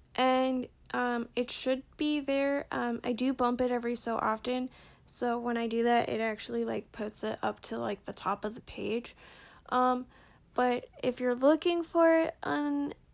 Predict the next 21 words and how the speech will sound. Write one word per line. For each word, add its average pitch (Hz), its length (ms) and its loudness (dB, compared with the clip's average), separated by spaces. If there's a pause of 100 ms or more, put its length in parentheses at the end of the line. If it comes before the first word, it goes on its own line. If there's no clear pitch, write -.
(140)
Discord, 254 920 -4 (200)
uh, 233 340 0 (540)
you 254 120 -4
can 254 260 0
definitely 269 720 -2
find, 262 880 0 (260)
um, 226 680 -4 (1080)
you 269 80 -10
can 269 120 2
definitely 294 500 2
find 254 720 -4 (240)
the 240 120 -4
link 233 420 -2
to - 200 -6
it 247 320 -2
on 226 320 -4
Discord 240 800 -2 (240)
through 240 300 0
my 233 180 -2
Twitter 220 340 -4
account. 240 300 -6